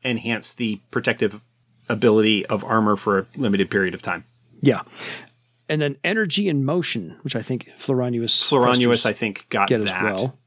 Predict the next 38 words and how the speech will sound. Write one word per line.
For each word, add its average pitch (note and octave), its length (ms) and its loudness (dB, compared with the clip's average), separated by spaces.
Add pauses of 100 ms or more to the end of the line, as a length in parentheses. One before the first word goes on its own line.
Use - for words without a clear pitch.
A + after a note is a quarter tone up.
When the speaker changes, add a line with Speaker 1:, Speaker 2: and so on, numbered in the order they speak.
(100)
Speaker 2:
Yep. C3 180 -4 (460)
Speaker 1:
Oh, G3 300 2
yeah, C#3 240 2
that's C#3+ 240 0
the E3+ 120 0
one C#3 280 2
that B2 220 -2
grants C3 720 0 (520)
people B2 680 0 (360)
free B2+ 400 -4
points B2 440 -2
to - 80 -6
counteract A2+ 520 -2
strain. A2+ 380 -2 (480)
Speaker 2:
Oh, G#3 160 4
right. F3 340 0 (460)
Yeah, F3+ 300 0
so D3+ 200 0
obvious C3 280 0
for - 120 -4
Thistonius G2+ 480 -2
on F2+ 60 -8
that E2 100 -8
one. - 160 -12 (560)
Uh, B2+ 300 0
and D3+ 140 2
then C#3+ 120 2
Gift G3 300 -2
of C3+ 160 0
Life, D3+ 400 -2 (140)
which C#3 120 0
I C3 40 2
know, G#2+ 440 -2 (220)
I C3+ 60 -4
think B2+ 180 -2
Garlenn G#2+ 480 0 (120)
Questors - 440 0
get. G3+ 200 -4